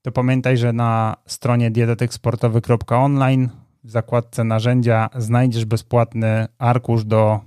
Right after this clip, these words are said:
pobrania, gdzie możesz kontrolować swój poziom nawodnienia. Więc jeżeli będziemy spożywali odpowiednie ilości płynów, to do tego nawodnienia nie doprowadzimy. Kolejnym czynnikiem jest hipertermia.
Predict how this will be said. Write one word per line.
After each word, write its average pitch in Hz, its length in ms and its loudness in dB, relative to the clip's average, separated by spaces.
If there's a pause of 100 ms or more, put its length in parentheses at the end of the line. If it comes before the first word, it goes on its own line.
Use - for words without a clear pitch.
(120)
pobrania, 127 480 -2
gdzie 117 180 -2
możesz 110 300 -2
kontrolować 113 680 0
swój 110 200 -2
poziom 110 300 0
nawodnienia. 104 640 -6 (1300)
Więc 113 140 -2
jeżeli 113 560 0 (140)
będziemy 123 360 2
spożywali 117 540 2
odpowiednie 117 480 0
ilości 113 320 -2
płynów, 120 340 -2
to 135 120 -4
do 139 140 -4
tego 139 220 -2
nawodnienia 123 680 0 (800)
nie 127 120 2
doprowadzimy. 107 680 0 (1300)
Kolejnym 135 500 4
czynnikiem 135 560 0
jest 123 180 -4
hipertermia. 120 800 -2